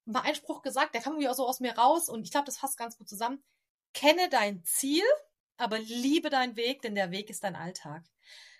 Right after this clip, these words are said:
Also nicht nur auf die Ziele hinarbeiten, sondern jeden Tag wirklich zu genießen und jeden Tag zu leben und dankbar zu sein, dass man da ist. Denn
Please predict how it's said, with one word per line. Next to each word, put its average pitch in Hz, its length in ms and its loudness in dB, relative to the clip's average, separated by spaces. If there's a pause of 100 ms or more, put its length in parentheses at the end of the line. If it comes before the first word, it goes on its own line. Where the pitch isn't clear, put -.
(300)
Also 254 140 4
nicht 294 260 6
nur 311 160 6
auf 262 80 4
die - 140 -14
Ziele 339 340 0
hinarbeiten, 226 640 -2
sondern 220 220 -6
jeden 233 280 -6
Tag 233 300 -6
wirklich 208 300 -10
zu 185 100 -12
genießen 202 400 -6
und 202 60 -6
jeden 226 240 -4
Tag 208 220 -10
zu - 100 -12
leben 208 260 -4
und 190 120 -4
dankbar 208 280 -4
zu 190 140 -12
sein, 190 180 -4
dass 185 140 -6
man 185 100 -6
da 202 160 -2
ist. - 160 -8
Denn 196 220 -6